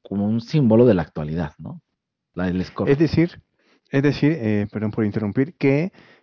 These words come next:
Speaker 2: eh, evidentemente la película está en otra época y, bueno, ya hay música escrita para esa época, música que se escribió más bien en esa época. Pero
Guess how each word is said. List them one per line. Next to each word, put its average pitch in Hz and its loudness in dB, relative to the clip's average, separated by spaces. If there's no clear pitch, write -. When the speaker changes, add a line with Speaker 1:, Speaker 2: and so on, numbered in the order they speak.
Speaker 2:
eh, 107 -2
evidentemente 131 0
la 127 2
película 123 -2
está 120 -2
en 120 0
otra 123 2
época 135 -2
y, 107 -6
bueno, 98 -8
ya 110 -2
hay 131 2
música 117 -4
escrita 104 -6
para 98 -4
esa 113 -4
época, 120 -8
música 120 -4
que 107 -6
se - -8
escribió 113 -4
más 107 -2
bien 107 -4
en 101 -6
esa 104 -6
época. 104 -10
Pero 131 2